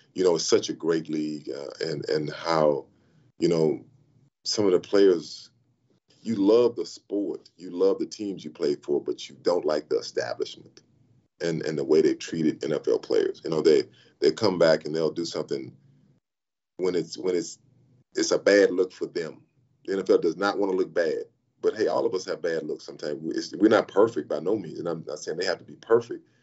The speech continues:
but just do a better job of, of, of taking care of the guys who made the game great. I mean, I, and I say that because I will never forget when Deacon Jones was alive. I, I went to see him. This was, this was ten years before he passed away. He was in the hospital, and I went, I went to visit him.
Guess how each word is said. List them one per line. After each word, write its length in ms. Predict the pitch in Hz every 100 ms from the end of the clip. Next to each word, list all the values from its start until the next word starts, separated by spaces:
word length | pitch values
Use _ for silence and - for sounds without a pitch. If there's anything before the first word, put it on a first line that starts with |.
| _ _ _
but 120 | - 101
just 180 | 139
do 140 | - 120
a 40 |
better 260 | 82 101 90
job 360 | 92 87 82
of, 140 | 78 -
of, 260 | 69 _ _
of 160 | - -
taking 280 | - 123 104
care 200 | 95 117
of 80 | 92
the 40 |
guys 360 | 78 82 80 78
who 80 | 76
made 180 | 78 71
the 60 |
game 240 | 71 71 69
great. 420 | - 64 - - _ -
I 40 | 80
mean, 180 | 82
I, 180 | 85 69
and 80 | 82
I 120 | 95
say 200 | 95 98
that 240 | 85 92 -
because 380 | - 78 - - _ _ - _
I 80 | -
will 80 | 92
never 160 | 117 120
forget 400 | 110 80 90 85 _ _ _ -
when 140 | 80
Deacon 240 | 107 104
Jones 320 | 82 90 85 78
was 60 |
alive. 240 | 73 73 73
I, 180 | 73 82
I 20 |
went 120 | 90
to 60 | 82
see 260 | - 98
him. 200 | 87 80 - _ _ _
This 140 | 123 123
was, 140 | 85 78
this 180 | 160 -
was 100 | 82 - _ _ _ _ _
ten 200 | - 113
years 220 | 92 95
before 160 | - 80
he 60 | 78
passed 300 | 78 73 67
away. 260 | 67 - _ _ _ _ -
He 80 |
was 80 | 95
in 60 | 95
the 60 | 87
hospital, 300 | 76 - 80
and 80 | 80
I 20 |
went, 180 | 85 -
I 80 |
went 140 | 101 98
to 60 |
visit 240 | 90 78
him. 80 | 90